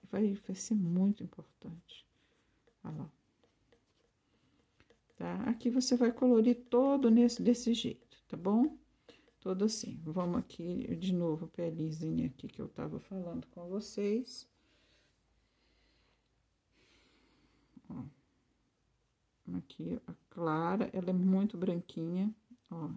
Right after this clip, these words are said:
Então, eu vou com o canela. Vou puxar aqui um pouquinho desse branquinho dele, pra dar esse, essa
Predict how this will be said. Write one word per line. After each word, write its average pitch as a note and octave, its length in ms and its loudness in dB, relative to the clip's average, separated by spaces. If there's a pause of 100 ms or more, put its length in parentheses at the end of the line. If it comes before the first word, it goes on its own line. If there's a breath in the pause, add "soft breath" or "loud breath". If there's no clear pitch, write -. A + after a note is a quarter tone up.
(120)
Então, E3+ 160 -10
eu E3 40 -8
vou E3 140 -8
com F3+ 240 -6
o F3+ 60 -6
canela. E3 840 -4 (1400)
Vou - 80 -8
puxar - 420 -10
aqui D#3 180 -12
um D#3 40 -8
pouquinho G3+ 560 -6
desse - 260 -6
branquinho E3 680 -6
dele, E3+ 580 -2 (160)
pra F3+ 220 -2
dar E3 460 -2
esse, A3+ 520 2 (160)
essa F#3 260 -10